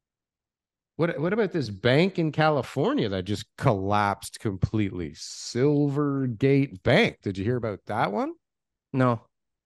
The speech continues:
Speaker 2: What is
Speaker 1: No?
Speaker 2: it?
Speaker 1: Just this major bank in California. Their stock went from, like, two hundred bucks about a year ago down to five bucks now. And it's like, they're gone.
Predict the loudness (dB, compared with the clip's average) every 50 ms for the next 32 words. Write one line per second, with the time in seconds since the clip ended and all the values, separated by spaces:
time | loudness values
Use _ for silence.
0 | _ _ _ _ _ _ _ _ _ _ _ _ _ _ _ _ _ _ _ _
1 | _ _ _ _ _ 2 2 4 4 4 2 0 -2 _ _ _ _ _ _ _
2 | _ _ _ _ _ _ _ _ _ _ _ _ _ _ _ _ _ _ _ _
3 | _ _ _ _ _ -4 -4 -4 -4 -4 -18 -20 -18 -18 -12 -10 -8 -8 -8 -10
4 | -12 -20 _ _ _ _ _ -20 -20 _ _ _ _ -4 0 4 6 6 6 6
5 | 6 4 4 4 4 4 2 0 0 0 0 2 2 0 0 -2 -4 -6 -6 -4
6 | -2 0 0 2 0 -2 -2 -2 -2 -2 0 0 0 -2 -2 -4 -6 _ -8 -6
7 | -6 -6 -8 -8 -8 -2 0 0 2 0 0 0 0 0 0 0 -4 -4 -4 -2
8 | -2 -4 -4 _ -2 -2 0 0 0 -2 -2 -4 -4 -2 0 0 2 2 2 0
9 | -2 -4 _ -14 -12 -12 -10 -8 -8 -8 -6 -4 -2 -2 -2 -2 -4 -4 -2 -2
10 | 0 0 0 0 0 2 2 2 2 2 0 0 -2 -4 -6 -8 -6 -4 -2 0
11 | 0 0 -2 -4 -4 -4 -2 0 0 -2 -2 -6 -6 -4 -2 -2 -2 -4 -4 -4
12 | -4 -6 -6 -8 -8 -4 -2 -2 -2 -2 -4 -8 _ _ _ _ _ _ _ _
13 | _ _ _ _ _ _ _ -12 -12 _ _ -2 -2 0 0 -2 -4 -6 -10